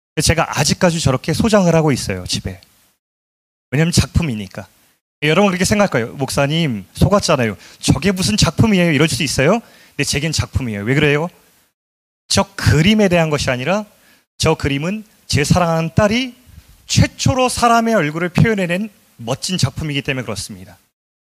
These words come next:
여러분, 그만큼 그 한 사람 한 사람이 얼마나 소중한 작품인지 몰라요? 근데 여러분, 저는 그렇게 믿어요.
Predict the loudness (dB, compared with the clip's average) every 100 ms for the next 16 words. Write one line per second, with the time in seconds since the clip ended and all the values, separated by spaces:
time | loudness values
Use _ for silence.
0 | _ _ _ _ _ _ _ _ -6 -4
1 | -4 -4 -8 -2 0 0 -2 -6 -8 -8
2 | -14 _ _ _ _ _ -16 -10 -6 -6
3 | -4 -2 -2 -2 -2 -4 -4 -8 -8 -6
4 | -6 -6 -8 -6 -4 -4 -6 -8 -6 -6
5 | -6 -6 -4 -4 -4 -8 _ _ _ _
6 | _ -2 0 0 0 2 2 2 0 2
7 | 2 0 -4